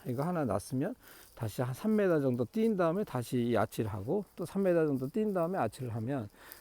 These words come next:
거의 십 몇 미터의 아치를 가지고 큰 경관을 만들어낼 수 있다라는 것들도 방법이 아닐까 싶습니다. 지금 그 옆으로 스탠다드 장미 좀 같이 펴 있네요. 자, 오늘은 아치를 가지고 경관을 아름답게 만드는 방-, 방법에 대해서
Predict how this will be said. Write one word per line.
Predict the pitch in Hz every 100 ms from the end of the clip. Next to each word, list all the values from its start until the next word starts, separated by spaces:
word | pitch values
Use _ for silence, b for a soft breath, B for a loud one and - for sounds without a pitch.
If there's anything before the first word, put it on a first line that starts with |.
| B
거의 | - 135 139
십 | -
몇 | 196 131
미터의 | 151 143 123 113 120
아치를 | 98 - 127 120
가지고 | 107 104 110 113
큰 | - - - 196
경관을 | 160 123 117
만들어낼 | 104 95 117 110 98
수 | - 104
있다라는 | 104 113 120 110 98 101
것들도 | 98 - 107 110 180 180
방법이 | 123 120 117 110
아닐까 | 98 104 -
싶습니다. | - - 135 110 92 87 - B B B B B
지금 | - 123 120 110
그 | 127
옆으로 | 113 - 123
스탠다드 | - - 185 139 117
장미 | 104 101 95
좀 | 107
같이 | - - -
펴 | 165 160
있네요. | 110 90 120 160 -
자, | - 113
오늘은 | 143 143 185 120 B B B -
아치를 | 113 - 226 208
가지고 | 151 117 117 127 101
경관을 | 131 123 117 113
아름답게 | 104 120 117 104 113
만드는 | 101 107 110 101
방-, | 120 110
방법에 | 113 113 120 113 98
대해서 | 95 92 139 208